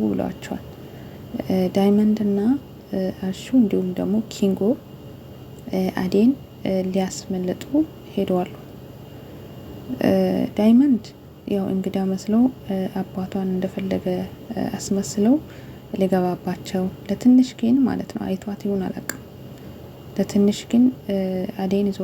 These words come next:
ወጥተዋል አንደኛው። እነ እንትና ደግሞ፣ ወደ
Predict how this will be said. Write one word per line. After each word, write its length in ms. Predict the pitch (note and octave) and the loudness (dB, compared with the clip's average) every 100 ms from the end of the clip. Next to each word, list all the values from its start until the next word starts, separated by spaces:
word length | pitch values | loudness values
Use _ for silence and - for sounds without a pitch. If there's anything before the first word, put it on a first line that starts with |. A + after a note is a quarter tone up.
| F#3 - | -4 -6
ወጥተዋል 500 | - F#3+ - F#3 F#3+ | -8 -10 -6 -4 -2
አንደኛው። 480 | F#3 F3+ F3+ F3+ A3+ - - - - - - - - - - - B3 - F#3+ F#3+ F#3 F3+ F3+ F3+ - | 0 0 0 0 -2 -4 -12 -16 -16 -16 -16 -16 -16 -16 -16 -10 -4 2 2 2 2 0 -2 -4 -2
እነ 180 | G3 G3 G3+ | 4 6 6
እንትና 260 | F#3+ - G3+ | 4 0 0
ደግሞ፣ 240 | G3+ G3 G#3+ B3+ - - - F#3+ F#3 F#3 F#3 - - - - - - - - - | 0 2 6 6 4 -4 -4 -2 0 -2 -2 -4 -4 -6 -8 -10 -12 -12 -10 -4
ወደ 180 | F#3+ | 0